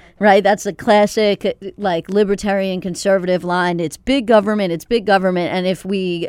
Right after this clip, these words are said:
got government, these progressive policies out of Baltimore, and that we allowed the free market to, to work its way, then these people would have more jobs and more economic opportunity.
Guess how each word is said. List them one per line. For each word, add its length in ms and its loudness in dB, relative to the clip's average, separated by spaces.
got 300 0
government, 580 0
these 240 -2
progressive 540 0
policies 640 -4
out 200 2
of 140 -6
Baltimore, 520 0
and 100 2
that 140 2
we 100 2
allowed 400 4
the 100 2
free 320 -4
market 520 0
to, 240 -4
to 120 0
work 380 0
its 220 -4
way, 300 2
then 340 0
these 240 -4
people 320 -4
would 100 2
have 240 0
more 400 0
jobs 400 2
and 100 0
more 280 0
economic 480 -2
opportunity. 760 -4